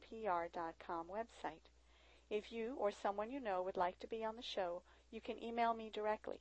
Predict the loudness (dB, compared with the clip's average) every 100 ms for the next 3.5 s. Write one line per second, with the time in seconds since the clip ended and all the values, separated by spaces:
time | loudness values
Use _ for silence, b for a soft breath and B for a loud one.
0 | -2 -2 2 0 0 -4 -6 -6 -4 0
1 | 0 0 -10 -8 -6 -4 -6 -8 -10 -4
2 | -4 -4 -12 -12 -6 -2 0 -2 -2 -2
3 | -4 -6 -4 -2 -4